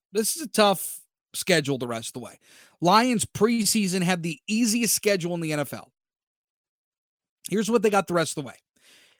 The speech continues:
They got the Giants, they got the Bills, they got the Jags, they got the Vikings. They got the Jets, the Panthers, the Bears, and the Packers again.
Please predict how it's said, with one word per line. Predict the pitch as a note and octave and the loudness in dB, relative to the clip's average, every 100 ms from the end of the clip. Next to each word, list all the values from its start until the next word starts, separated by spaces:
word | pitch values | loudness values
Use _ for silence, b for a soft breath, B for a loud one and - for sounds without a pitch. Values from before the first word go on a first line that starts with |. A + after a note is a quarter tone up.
| b - | b 2
They | |
got | F3+ | 2
the | D#3 | 2
Giants, | C#3 F3+ G3+ D4 D#4 - - _ _ _ _ _ | 2 2 2 0 -2 -4 -8 _ _ _ _ _
they | F3 | 0
got | F#3 | 2
the | D#3 | 2
Bills, | F#3 A3 A#3 | 4 4 2
they | F#3+ | 0
got | G3+ F#3+ | 0 0
the | |
Jags, | E3+ B2+ F#3 G3 F3+ | -2 0 2 2 -2
they | D#3 | -4
got | F3 E3 | -4 -4
the | E3 | -6
Vikings. | C3+ E3+ E3+ C#3 A#2+ D3 - - _ _ _ _ _ _ _ _ _ _ _ _ - B B B B | -2 -2 0 -4 -6 -8 -10 -12 _ _ _ _ _ _ _ _ _ _ _ _ -20 B B B B
They | E3+ | 0
got | E3+ | 2
the | D#3 | 0
Jets, | B2+ D3 A3 - | 0 0 0 0
the | - | -2
Panthers, | D3 - F#3+ F#3 F#3+ F#3 D3 | -2 0 0 0 -2 -2 -6
the | D#3 D#3 | -8 -4
Bears, | D3+ D3+ D3 D3 - _ | 0 2 0 -2 -6 _
and | D3 C#3 | -8 -6
the | |
Packers | A2+ B2+ G#2+ A#2 G#2+ | -4 -6 -6 -12 -14
again. | G2 - | -16 -20